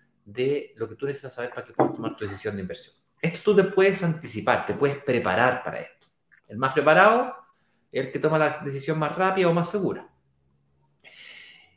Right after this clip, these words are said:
¿Y cómo te puedes preparar? Pues hemos preparado una página de este lanzamiento relámpago, en donde además del link para poder ver la transmisión,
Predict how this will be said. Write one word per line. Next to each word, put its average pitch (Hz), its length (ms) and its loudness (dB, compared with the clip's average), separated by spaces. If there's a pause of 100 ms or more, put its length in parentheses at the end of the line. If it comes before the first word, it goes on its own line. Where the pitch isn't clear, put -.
(120)
¿Y - 140 -12
cómo 208 180 0
te 220 80 2
puedes 208 160 -2
preparar? 208 540 0
Pues 156 480 -4
hemos 123 220 -8
preparado 113 280 -6
una 104 220 -8
página 147 560 -10
de 120 580 -8
este 101 680 -6
lanzamiento 98 540 -10
relámpago, 175 640 -4
en 127 80 -6
donde 110 500 -6
además 98 580 -2
del 107 300 -4
link 139 340 -4
para 90 220 -4
poder 104 280 0 (340)
ver 120 240 4
la 113 100 4
transmisión, 143 640 -4